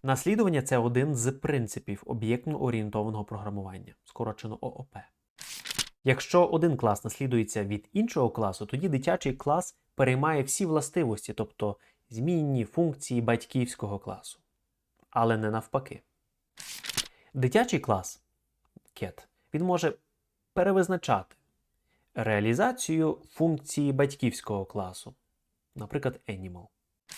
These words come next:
Пам'ятайте про відмінність перевизначення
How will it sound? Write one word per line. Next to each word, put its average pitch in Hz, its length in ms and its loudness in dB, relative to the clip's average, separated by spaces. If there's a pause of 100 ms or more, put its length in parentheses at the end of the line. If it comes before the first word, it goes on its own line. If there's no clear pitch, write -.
(440)
Пам'ятайте 160 400 2
про 135 160 2
відмінність 113 720 -2 (420)
перевизначення 131 960 0